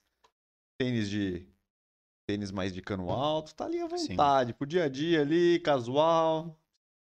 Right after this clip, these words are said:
Speaker 2: É, e é uma pegada bem, bem
Speaker 1: Mas tá
Speaker 2: street
Speaker 1: viajando, tá
Speaker 2: mesmo,
Speaker 1: com a cara
Speaker 2: cara.
Speaker 1: de que tá viajando, né?
Speaker 2: Tá de férias ali,
Speaker 1: É,
Speaker 2: parece,
Speaker 1: de
Speaker 2: né?
Speaker 1: férias, tá de
Speaker 2: É,
Speaker 1: boa, né?
Speaker 2: não. Não, é, tá, ele, ele tá estiloso,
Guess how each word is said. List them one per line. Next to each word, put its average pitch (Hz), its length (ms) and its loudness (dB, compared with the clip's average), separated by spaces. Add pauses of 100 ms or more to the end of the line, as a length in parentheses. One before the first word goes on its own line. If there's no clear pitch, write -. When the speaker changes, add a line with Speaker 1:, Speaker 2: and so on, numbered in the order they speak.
(380)
Speaker 2:
É, 170 140 6
e 175 40 6
é 196 40 4
uma 214 80 2
pegada 180 360 4
bem, 135 320 4
bem 123 160 6
Speaker 1:
Mas 170 80 0
tá 180 60 0
Speaker 2:
street 175 180 4
Speaker 1:
viajando, 151 260 4
tá 131 60 6
Speaker 2:
mesmo, 135 160 6
Speaker 1:
com - 40 6
a - 60 6
cara 131 120 6
Speaker 2:
cara. 147 200 6
Speaker 1:
de 156 60 -2
que - 60 -20
tá 170 100 4
viajando, 147 720 4
né? 117 140 -8
Speaker 2:
Tá 135 160 2
de - 120 -4
férias 131 420 6
ali, 107 200 4
Speaker 1:
É, - 20 2
Speaker 2:
parece, 104 440 4
Speaker 1:
de 107 100 -6
Speaker 2:
né? 127 60 4
Speaker 1:
férias, 139 220 4
tá 139 60 0
de 127 100 -2
Speaker 2:
É, - 20 0
Speaker 1:
boa, 123 360 2
né? 107 120 -8
Speaker 2:
não. 104 200 -10 (400)
Não, 262 100 0
é, 240 120 4
tá, 196 340 2
ele, 143 120 2 (120)
ele 135 80 2
tá 151 100 6
estiloso, 175 560 2